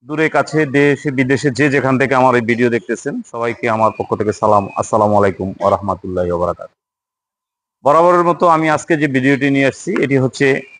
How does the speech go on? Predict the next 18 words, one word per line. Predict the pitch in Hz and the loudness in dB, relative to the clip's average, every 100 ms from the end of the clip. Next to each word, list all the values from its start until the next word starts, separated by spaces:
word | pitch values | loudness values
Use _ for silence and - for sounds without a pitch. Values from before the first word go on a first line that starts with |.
| 101 | -6
দুই | 135 | -2
হাজার | 135 131 131 | 0 2 2
বিশ | 110 190 - 143 | 0 -4 -4 -2
মডেলের | 135 131 127 113 | 2 2 2 0
যারা | 127 127 117 - _ _ _ _ | 0 2 0 -4 _ _ _ _
হাইব্রিড | 135 156 156 160 | -2 -2 0 0
এক্সিও | 151 131 131 | 0 2 0
চাচ্ছেন। | 120 110 - 175 320 - _ _ _ _ _ - | 0 -2 -2 -4 -4 -8 _ _ _ _ _ -8
Actually | 143 - 180 190 | -8 2 4 4
আমার | 170 160 | 4 2
কাছে | 165 - 175 175 143 | -2 -2 0 2 -2
এক-, | 127 - | -4 -10
হাইব্রিড | 127 139 151 151 | -2 0 2 0
এক্সিও | 143 139 151 | 0 2 2
এখন | 139 139 139 | 2 0 -2
বর্তমানে | 131 135 135 139 | -2 0 0 0
সিলভার | - 135 131 127 | 0 0 2 2
কালার | 131 147 | 2 2